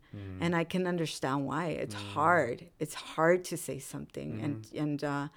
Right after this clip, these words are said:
Speaker 2: and, and so I, I always knew that I wasn't gonna be another one of them that just walked away and let the men continue to act. Because, you know, like, now that I've,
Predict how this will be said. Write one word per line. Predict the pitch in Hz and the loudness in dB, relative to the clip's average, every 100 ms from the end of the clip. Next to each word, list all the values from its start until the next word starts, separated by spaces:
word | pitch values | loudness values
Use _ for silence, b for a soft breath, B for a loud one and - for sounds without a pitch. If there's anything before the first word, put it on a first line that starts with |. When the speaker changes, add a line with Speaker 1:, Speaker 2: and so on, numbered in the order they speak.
| B B B B B - | B B B B B -4
Speaker 2:
and, | 165 151 151 143 - - _ _ | 0 0 0 -4 -10 -20 _ _
and | 175 165 | 0 2
so | 175 | 6
I, | 160 170 165 - | 8 6 4 2
I | 160 175 180 | 4 6 6
always | 180 196 185 - | 6 6 4 2
knew | 170 175 | 2 4
that | 151 127 | 2 2
I | 147 | 4
wasn't | 147 160 160 156 | 6 4 4 0
gonna | 151 143 139 | 0 -2 -2
be | 147 147 - | -2 -4 -2
another | 147 131 143 147 | -2 2 2 2
one | 151 147 | 2 0
of | 147 | 0
them | 151 143 | -2 -4
that | 139 131 - - | -4 -6 -10 -12
just | 139 - | -10 -10
walked | 180 151 143 - | -2 2 2 0
away | 165 151 143 147 175 - - | -2 0 0 0 -2 -4 -2
and | 139 139 | 0 0
let | 143 139 - - _ _ _ _ - | -2 -2 -8 -20 _ _ _ _ -10
the | 156 156 | 2 2
men | 151 143 143 | 4 2 0
continue | - 135 - 139 135 | -2 -4 -2 -2 0
to | 135 | -2
act. | - 139 - | -4 -6 0
Because, | 196 196 175 190 | 0 0 -4 -2
you | 202 | -2
know, | 190 196 | 0 2
like, | 185 175 | 2 2
now | 180 185 | 4 6
that | 196 | 8
I've, | 180 165 | 8 6